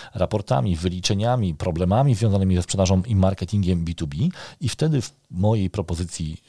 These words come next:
y, kontaktu ja zawieram też taką obietnicę, że chętnie się podzielę takimi materiałami. M-, m-, mam konkretne materiały, wtedy m-, mówię o nich. W momencie, kiedy dostaję takie zaproszenie, to oczywiście te materiały udostępniam i potem nawiązuję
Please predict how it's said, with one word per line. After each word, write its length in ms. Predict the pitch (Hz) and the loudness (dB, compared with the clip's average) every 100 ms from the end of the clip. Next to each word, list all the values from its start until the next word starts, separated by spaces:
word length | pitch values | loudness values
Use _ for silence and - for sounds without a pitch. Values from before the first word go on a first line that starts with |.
| - | -6
y, 480 | 80 78 78 76 78 | -6 -6 -10 -14 -10
kontaktu 640 | - 87 90 82 - 131 - - - | -4 -2 -2 -4 -2 -4 -4 -12 -12
ja 400 | 117 98 101 101 98 | -2 2 4 4 2
zawieram 320 | 98 117 113 | 2 4 2
też 80 | 113 | 0
taką 240 | 110 98 | 0 2
obietnicę, 420 | 95 - 147 101 | 2 2 0 2
że 80 | 85 | 0
chętnie 240 | - 117 | 2 2
się 100 | 113 | 2
podzielę 320 | 107 101 131 120 | 2 6 6 6
takimi 260 | 82 85 | 2 0
materiałami. 600 | 80 78 85 78 69 65 82 | -2 0 -2 -2 -2 -6 0
M-, 180 | 95 95 - | 0 -2 -2
m-, 340 | 101 92 85 | 0 0 -2
mam 220 | 95 95 85 | -2 -2 0
konkretne 480 | 107 90 120 - | 0 2 0 2
materiały, 440 | 80 76 85 76 71 | -2 -2 -4 -4 -6
wtedy 260 | - 73 | -8 -8
m-, 400 | 73 78 87 80 82 | -8 -6 -6 -6 -8
mówię 200 | 80 76 | -8 -6
o 40 | |
nich. 200 | 73 - - - - - | -8 -10 -16 -18 -18 -8
W 100 | 82 | -2
momencie, 240 | 87 107 | -2 -2
kiedy 160 | 104 90 | -2 -4
dostaję 300 | 82 98 101 | -2 -2 -2
takie 180 | 90 | -4
zaproszenie, 440 | 85 - - 139 120 | -4 -4 -2 0 0
to 220 | 110 - - | -2 -4 -4
oczywiście 380 | 101 87 87 - | -4 -2 -6 -2
te 80 | |
materiały 360 | 85 - 82 80 | -2 -2 -2 -2
udostępniam 560 | 82 80 - 156 113 90 | -2 -4 -2 -2 -2 -4
i 80 | |
potem 280 | - 151 107 | 0 0 2
nawiązuję 540 | 85 78 85 80 76 | 0 0 -2 -2 -6